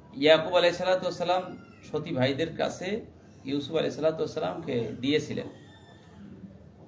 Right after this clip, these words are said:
সতী ভাইয়েরা ইউসুফ আলাইহিস সালাতু ওয়াস সালামকে নিয়ে কূপের ভিতরে ফা-, ফালায়া মারার পরিকল্পনা করে কূপের ভিতরে ফালায় দিয়েছিলেন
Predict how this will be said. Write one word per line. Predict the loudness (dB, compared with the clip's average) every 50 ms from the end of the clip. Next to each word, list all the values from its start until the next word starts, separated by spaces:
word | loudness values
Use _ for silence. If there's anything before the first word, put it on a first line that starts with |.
| -20 -20 -20 -20 -20 -20 -20 -20 -20 -20 -20 -20 -20 -20 -20 -20 -20 -4
সতী | -2 2 4 4 8
ভাইয়েরা | 10 10 12 12 12 10 10 10
ইউসুফ | 8 4 -2 -4 -4 -4 -2 2
আলাইহিস | 4 4 4 4
সালাতু | 2 2 2 2 0
ওয়াস | -2 -4 -2
সালামকে | 0 2 4 4 2 0 -2 0 0 0 0
নিয়ে | 0 0 0 0 0 -2 -4 -8
কূপের | -4 -2 0 0 0 -2
ভিতরে | -4 -2 0 0 2 2
ফা-, | 0 -2 -4 -10 -12 -12 -4 0
ফালায়া | 2 4 4 4 4 4 2 -2 -4 -8 -12 -14 -12 -8
মারার | -4 0 4 6 8 8 8 6 4
পরিকল্পনা | 0 -2 0 0 0 0 -2 -2 -2 -2 -2 -2
করে | -2 -2 0 2 2 2 2 0 -2 -4 -8 -12 -16 -16 -12
কূপের | -8 0 4 4 4 4
ভিতরে | 2 2 2 2 2
ফালায় | 0 -2 -2 -2 -2
দিয়েছিলেন | -4 -6 -10 -12 -14 -16 -18 -20